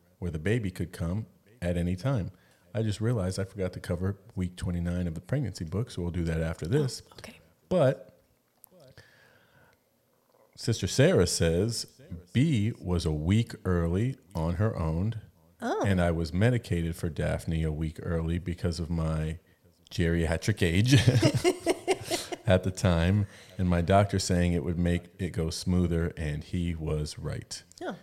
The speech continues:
Speaker 1: It was easy and effortless. Both were pretty easy. Um, the pregnancies were terrible, though.
Speaker 2: Oh.
Speaker 1: Hopefully that's not a sign for your pregnancy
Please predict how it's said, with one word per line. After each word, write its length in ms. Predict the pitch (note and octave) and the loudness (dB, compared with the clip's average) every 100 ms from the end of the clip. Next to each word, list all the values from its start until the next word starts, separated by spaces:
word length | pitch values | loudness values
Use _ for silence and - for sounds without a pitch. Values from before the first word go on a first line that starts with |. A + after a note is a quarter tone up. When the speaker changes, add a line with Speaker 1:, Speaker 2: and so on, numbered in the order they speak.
| - - | -14 -8
Speaker 1:
It 140 | E2 | -4
was 200 | D#2+ D#2 - | -4 -6 0
easy 560 | G#2+ A2 G#2 G#2 G#2+ - | 2 2 2 0 -2 -4
and 280 | E2+ D#2 D2+ | -4 -4 -4
effortless. 640 | E2+ D#2+ - D#2 C#2 - - _ _ _ - | -6 -6 -6 -8 -8 -10 -14 _ _ _ 2
Both 240 | B2 C#3 | 2 4
were 100 | G#2+ | -2
pretty 360 | - F#2+ E2+ - | 0 -2 -2 -2
easy. 460 | E2 D#2+ D#2+ D#2 D#2 - _ - | -2 -2 -4 -4 -8 -20 _ -14
Um, 540 | - D#2 D#2 - - F#2 _ - | -6 -4 -2 -4 -8 -10 _ -12
the 60 | |
pregnancies 760 | D#2 F2+ E2 E2+ - D#2+ D#2 - | -2 0 0 -2 -2 -4 -4 -8
were 120 | - - | -10 -6
terrible, 420 | - - - - | -4 -6 -8 -12
though. 200 | - - - G#3 | -10 -12 -12 -10
Speaker 2:
Oh. 420 | F#3+ G3+ F#3 E3 D#3 - _ _ _ _ | -8 -6 -8 -10 -18 -20 _ _ _ _
Speaker 1:
Hopefully 300 | _ F2+ - F2 | _ -8 -6 -4
that's 220 | F#2+ - | -4 -4
not 160 | E2 D#2 | -6 -6
a 40 | |
sign 580 | - E2 D#2 E2 F2 E2+ - | -6 -6 -6 -6 -8 -10 -14
for 560 | - D#2+ D2+ D#2+ D#2+ - | -14 -10 -8 -8 -10 -10
your 300 | F2 G#2 B2 | -8 -4 -4
pregnancy 760 | - E2+ D#2 D#2 - E2 E2 | -6 -8 -8 -10 -10 -10 -10